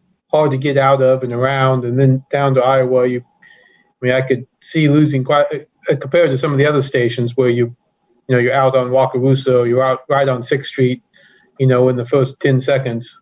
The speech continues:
Um, you know, it probably takes you a little time to get out over to Iowa and, and going south, and then experiencing probably Twenty-third and Iowa traffic makes it hard to get,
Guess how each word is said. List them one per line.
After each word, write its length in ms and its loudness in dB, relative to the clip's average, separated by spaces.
Um, 340 -2
you 100 -2
know, 120 2
it 200 -4
probably 220 2
takes 320 -2
you 220 -2
a 40 -4
little 180 2
time 280 2
to 60 -4
get 180 0
out 380 0
over 240 2
to 160 -2
Iowa 380 2
and, 260 -4
and 100 -4
going 280 0
south, 460 -2
and 120 -4
then 320 2
experiencing 760 -2
probably 260 2
Twenty-third 420 0
and 120 -2
Iowa 300 0
traffic 480 -2
makes 260 -8
it 80 -18
hard 220 0
to 80 -20
get, 240 -4